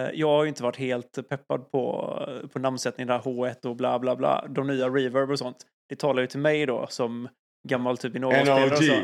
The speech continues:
Speaker 2: G, O G,
Speaker 1: Ja, nej, men alltså,
Speaker 2: exakt.
Speaker 1: för mig är det liksom så här, jag tycker det, det är svinkul att de verkligen tar och går ifrån det lite. Ja, men typ som Falcor och reverb och distortion. Alltså,
Speaker 2: Mm.
Speaker 1: det, det är ju kul. Alltså, stampet också.
Speaker 2: Ja, ja.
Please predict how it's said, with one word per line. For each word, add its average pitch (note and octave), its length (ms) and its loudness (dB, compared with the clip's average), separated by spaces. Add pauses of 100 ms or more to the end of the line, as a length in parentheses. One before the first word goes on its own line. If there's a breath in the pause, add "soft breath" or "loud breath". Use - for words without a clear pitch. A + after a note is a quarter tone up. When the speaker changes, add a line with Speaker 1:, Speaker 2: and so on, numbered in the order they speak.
Speaker 2:
G, - 100 -6
O A2+ 180 4
G, A2+ 100 4
Speaker 1:
Ja, F3+ 160 8
nej, G3 120 4
men F#3+ 120 4
alltså, F#3 180 2
Speaker 2:
exakt. C#3+ 220 4
Speaker 1:
för F3 80 -2
mig G3 280 6
är C#3+ 80 4
det C3+ 100 2
liksom C3 260 -2
så C#3+ 80 -2
här, C#3 80 0
jag C#3+ 100 0
tycker C3+ 200 -6
det, B2+ 260 0
det C#3 80 0
är C3 40 0
svinkul C#3 600 0
att B2 100 0
de B2 200 -4
verkligen B2+ 360 -2
tar B2+ 380 0 (280)
och D3+ 100 -12
går C#3+ 120 2
ifrån F3 260 2
det C#3 80 2
lite. B2 220 -6
Ja, C#3 100 2
men C#3+ 200 0
typ B2+ 200 -6
som C3 140 -8
Falcor B2+ 560 -2
och C3 400 -2 (420)
reverb B2+ 400 2
och C3+ 60 -4
distortion. C3 560 -6
Alltså, B2+ 160 -4
Speaker 2:
Mm. G#2 140 0
Speaker 1:
det, - 120 -6
det C#3 100 -4
är D#3 180 0
ju C#3 60 -2
kul. C#3 300 -2
Alltså, C3 220 -6 (460)
stampet B2 500 -2
också. - 300 -8 (100)
Speaker 2:
Ja, G2 120 -6
ja. F#2+ 200 0